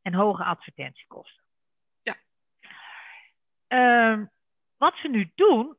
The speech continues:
Speaker 1: is dat ze, zeg maar, hun platform en aan die omzetkant uitbouwen, wat inderdaad wel een logische stap is, met tweedehands kleding. Er zitten wel een aantal restricties aan, want het moet, eh, kleding zijn van merken die Zalando zelf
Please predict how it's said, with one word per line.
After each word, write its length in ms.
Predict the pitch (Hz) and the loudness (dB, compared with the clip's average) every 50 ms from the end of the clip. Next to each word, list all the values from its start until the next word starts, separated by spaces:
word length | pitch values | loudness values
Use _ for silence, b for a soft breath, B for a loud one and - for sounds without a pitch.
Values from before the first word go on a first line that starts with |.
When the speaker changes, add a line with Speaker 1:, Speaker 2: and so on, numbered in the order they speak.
| _ - | _ -6
Speaker 1:
is 240 | 262 277 269 - | -4 -4 -4 -2
dat 200 | - 285 285 277 - | 0 0 0 0 -2
ze, 240 | - - 254 - - | -4 -6 -6 -6 -6
zeg 260 | - - 262 247 - | -6 -4 -4 -4 -2
maar, 240 | - 226 214 202 - | 0 0 0 0 -2
hun 160 | 190 185 180 - | -4 -6 -6 -6
platform 480 | 226 233 247 277 - - 302 294 285 | -2 -2 -2 -2 -2 -2 -2 -2 -2
en 120 | 240 214 208 | -2 -2 0
aan 120 | 202 196 | 0 -2
die 160 | 185 - _ - | -2 -6 _ -2
omzetkant 840 | - 330 381 392 349 - 285 262 254 - - 254 240 226 208 196 _ _ _ _ | -2 -2 -2 -2 -4 -2 -2 -2 -2 -2 -4 -4 -2 -2 -4 -6 _ _ _ _
uitbouwen, 800 | - 240 302 370 392 - - 156 139 135 135 143 185 277 370 302 | -2 -2 0 -2 -2 -4 -2 -2 -2 -2 -2 0 0 0 0 0
wat 220 | 220 190 170 _ _ | -2 -6 -6 _ _
inderdaad 560 | - 190 180 165 151 156 156 170 170 165 - | -10 -8 -8 -8 -8 -8 -6 -6 -6 -6 -6
wel 180 | - 165 160 151 | -8 -8 -6 -6
een 100 | 151 156 | -6 -6
logische 420 | 156 147 139 - 151 - - - | -6 -8 -10 -12 -16 -20 -20 -20
stap 360 | - - - 330 370 - - | -14 -4 0 0 0 0 -2
is, 320 | 135 139 165 254 - - _ | -12 -10 -10 -10 -12 -14 _
met 260 | - 196 214 233 240 - - _ _ _ | -6 -2 0 0 0 -2 -8 _ _ _
tweedehands 500 | - 247 240 233 233 214 202 196 190 - | -2 -2 0 0 0 -2 -2 -4 -6 -8
kleding. 400 | - 160 135 123 131 127 _ _ _ _ _ _ _ _ B B B B B B B B B B B B B B - | -14 -14 -14 -14 -18 -20 _ _ _ _ _ _ _ _ B B B B B B B B B B B B B B -16
Er 100 | 170 165 | -10 -6
zitten 220 | 220 247 202 220 | -6 -4 -4 0
wel 160 | 196 240 277 | 0 2 2
een 160 | 294 294 262 233 | 2 2 2 2
aantal 360 | 226 220 208 202 - 170 156 | 2 2 2 0 -2 -6 -4
restricties 640 | 156 156 - - - 247 277 285 - - 269 240 | -6 -8 -12 -12 -6 -6 -6 -6 -6 -12 -10 -4
aan, 240 | 254 254 254 262 262 | -2 0 0 0 -2
want 120 | 233 196 | -4 -8
het 120 | 185 180 - | -12 -12 -10
moet, 260 | 196 196 180 - _ _ - | -10 -12 -12 -12 _ _ -12
eh, 260 | 196 165 160 156 - - _ _ | -10 -10 -8 -10 -12 -14 _ _
kleding 500 | - 233 240 247 254 208 202 180 180 - | -2 0 0 0 0 -2 -4 -10 -10 -10
zijn 360 | - 156 147 139 147 143 _ _ _ | -8 -8 -8 -8 -10 -14 _ _ _
van 300 | - - 175 160 151 147 170 | -8 -6 -6 -6 -6 -8 -6
merken 480 | 185 214 240 254 247 240 208 - 170 151 | -2 0 0 0 0 -2 -4 -6 -8 -8
die 160 | 156 165 170 | -8 -10 -8
Zalando 460 | - 175 160 160 156 156 151 135 143 | -6 -4 -4 -2 -4 -6 -8 -12 -14
zelf 300 | 143 180 190 214 180 160 | -8 -4 -2 -2 -2 -4